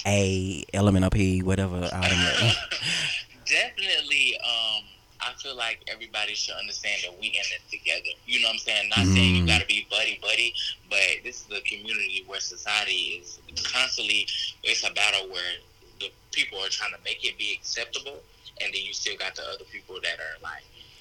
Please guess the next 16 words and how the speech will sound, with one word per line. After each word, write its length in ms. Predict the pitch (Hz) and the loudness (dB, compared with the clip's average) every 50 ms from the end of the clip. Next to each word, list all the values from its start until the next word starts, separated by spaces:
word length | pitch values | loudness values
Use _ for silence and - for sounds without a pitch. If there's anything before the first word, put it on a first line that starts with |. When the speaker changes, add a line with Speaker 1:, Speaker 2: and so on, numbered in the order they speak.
| - - - - | -20 -20 -18 -8
Speaker 2:
supremacists 880 | - - - 104 - - 127 127 123 120 113 - - - - - - 95 | -6 -6 -6 -6 -6 -6 -4 -2 -2 -2 -2 -4 -6 -6 -8 -10 -10 -12
over 160 | 92 87 82 82 | -12 -12 -12 -6
there 200 | - 85 82 76 | -4 -2 -2 0
and 140 | 78 - - 90 | 0 -2 -2 -4
don't 200 | 90 87 - - - | -6 -8 -12 -12 -8
want 180 | 101 107 113 - | -6 -4 -4 -4
it 60 | - | -6
to 100 | - - | -6 -4
happen. 400 | - - - - - - - - - - - - | -4 -4 -2 -4 -4 -4 -4 -6 -6 -6 -6 -4
You 160 | - - 107 | -4 0 0
know 60 | 110 110 | 0 0
what 80 | 107 | 0
I'm 100 | 104 101 | -2 -2
saying? 260 | - - 101 95 95 92 | -4 -2 0 2 2 4
Speaker 1:
Right. 400 | 90 90 87 87 90 87 85 85 | 4 2 2 2 2 2 0 0
Speaker 2:
So 140 | 85 - | -2 -2